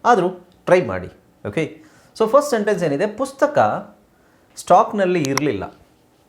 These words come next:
ನಾನು ಸ್ವಲ್ಪ ಆಡು ಭಾಷೆಯಲ್ಲಿ ಇಲ್ಲದೆ ಇರ್ಬೋದು ಇದು, but ಗ್ರಾಂಥಿಕ ಭಾಷೆಯಲ್ಲಿ ಬರವಣಿಗೆಯಲ್ಲಿ ಇರುತ್ತೆ. ಅದು ಯಾಕೆ ಅಂತ ಹೇಳಿದ್ರೆ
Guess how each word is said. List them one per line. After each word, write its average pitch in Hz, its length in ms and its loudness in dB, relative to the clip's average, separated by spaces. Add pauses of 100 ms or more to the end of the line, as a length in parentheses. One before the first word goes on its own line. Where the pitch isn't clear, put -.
(520)
ನಾನು 208 220 2
ಸ್ವಲ್ಪ 233 240 0
ಆಡು 190 420 2
ಭಾಷೆಯಲ್ಲಿ 208 420 2
ಇಲ್ಲದೆ 156 260 -2
ಇರ್ಬೋದು 147 300 -2
ಇದು, 190 240 -4
but 131 220 -6
ಗ್ರಾಂಥಿಕ 110 360 -4
ಭಾಷೆಯಲ್ಲಿ 120 400 -4
ಬರವಣಿಗೆಯಲ್ಲಿ 123 440 -2
ಇರುತ್ತೆ. 151 340 -2
ಅದು 135 160 -6
ಯಾಕೆ 160 240 0
ಅಂತ 196 140 -2
ಹೇಳಿದ್ರೆ 175 540 -4